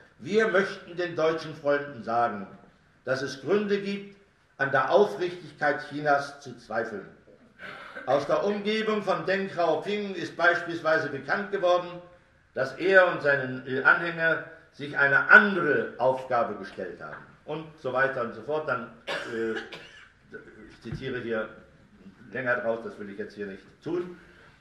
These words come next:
Äh, jedenfalls, äh, nun hatten wir von Gorbatschow es schwarz auf weiß, wir würden in einer, wir wurden in einer Reihe mit jenen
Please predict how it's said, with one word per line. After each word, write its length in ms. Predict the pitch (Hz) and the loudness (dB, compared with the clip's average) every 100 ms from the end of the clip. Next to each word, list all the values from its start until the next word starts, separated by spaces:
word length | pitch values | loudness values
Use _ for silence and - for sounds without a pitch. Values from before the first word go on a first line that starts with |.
| - - - _ - | -16 -16 -20 _ -6
Äh, 60 | - | -4
jedenfalls, 760 | - 156 147 151 147 147 - 139 | -4 -4 2 4 4 2 -6 -2
äh, 320 | 139 135 131 131 - - _ _ _ - | 0 0 -2 -8 -18 -20 _ _ _ -14
nun 220 | 131 160 | -10 -2
hatten 240 | 156 151 139 | 0 0 -2
wir 100 | 139 | -2
von 180 | 127 | -2
Gorbatschow 520 | 131 131 123 - 165 156 | 0 0 0 -2 -6 -6
es 100 | - | -10
schwarz 420 | - 139 147 - | -2 0 0 -2
auf 220 | 117 - | -6 -2
weiß, 440 | 120 160 190 - - _ _ _ _ _ _ _ _ _ | 2 2 2 -4 -18 _ _ _ _ _ _ _ _ _
wir 220 | 113 135 | -2 -2
würden 420 | 147 160 160 160 151 | 0 0 -2 -6 -10
in 200 | 131 - | -8 -2
einer, 360 | 156 151 135 | 0 0 -4
wir 140 | 127 131 | -4 -2
wurden 220 | 151 147 | -2 -4
in 60 | 127 | -4
einer 320 | 135 151 139 | 0 2 2
Reihe 220 | 139 135 | 2 0
mit 180 | 123 117 | -4 -6
jenen 400 | 135 147 147 | -6 -6 -8